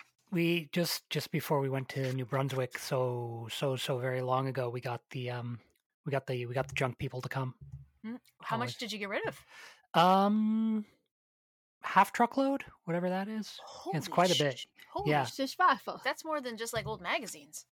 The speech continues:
Speaker 1: Just, like, just, like, four, just four years of basement garbage, just, like, little, little bits of wood and garbage and stuff.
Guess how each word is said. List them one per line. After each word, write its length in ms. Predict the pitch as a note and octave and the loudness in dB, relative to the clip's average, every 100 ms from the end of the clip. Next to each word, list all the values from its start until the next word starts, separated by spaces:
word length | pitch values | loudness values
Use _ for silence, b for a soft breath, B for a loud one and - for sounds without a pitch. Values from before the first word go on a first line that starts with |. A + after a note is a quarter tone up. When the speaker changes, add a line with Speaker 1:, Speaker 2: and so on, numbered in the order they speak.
| - | 0
Speaker 1:
Just, 200 | A3 - | 2 4
like, 240 | F#3+ D#3+ | 4 4
just, 200 | D#3 - | -2 0
like, 160 | D3 - | -2 -2
four, 440 | - C3 B2+ B2+ - _ - | -2 0 2 -2 -6 _ -4
just 200 | F3+ - | -4 -2
four 200 | F3+ D3+ | 2 2
years 220 | C#3 B2+ | 2 -2
of 80 | A#2+ | -2
basement 360 | C3+ B2 C3 - | -2 -2 -6 -2
garbage, 460 | B2+ A#2+ A#2 - | -2 -2 -4 -4
just, 220 | - - | -4 -4
like, 180 | C#3 A#2+ | -4 -2
little, 380 | C#3 B2+ B2 B2+ | -4 -2 -4 -6
little 220 | D3+ C3+ A#2+ | -4 -4 -2
bits 260 | C#3 - | -4 -4
of 120 | C3 | -6
wood 460 | C#3+ C3+ C3 B2+ B2+ | -2 -2 -2 -4 -4
and 300 | B2 B2 A2+ B B B B B - | -6 -8 -10 B B B B B 0
garbage 340 | C#3 B2 B2+ | 2 2 0
and 120 | C3 A#2+ | -4 -4
stuff. 440 | C#3+ B2+ - | -4 -4 -6